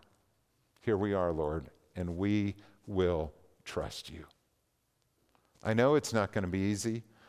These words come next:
I know the way's gonna be hard. I know there's gonna be suffering along the way, but we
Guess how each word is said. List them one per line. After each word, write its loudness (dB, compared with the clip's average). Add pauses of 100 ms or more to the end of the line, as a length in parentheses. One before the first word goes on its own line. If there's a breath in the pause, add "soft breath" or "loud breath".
(100)
I 0
know 4
the 4
way's 4
gonna 0
be 0
hard. 4
I 4
know 2
there's -2
gonna 0
be 0
suffering 0
along 2
the 4
way, 4
but 0
we 0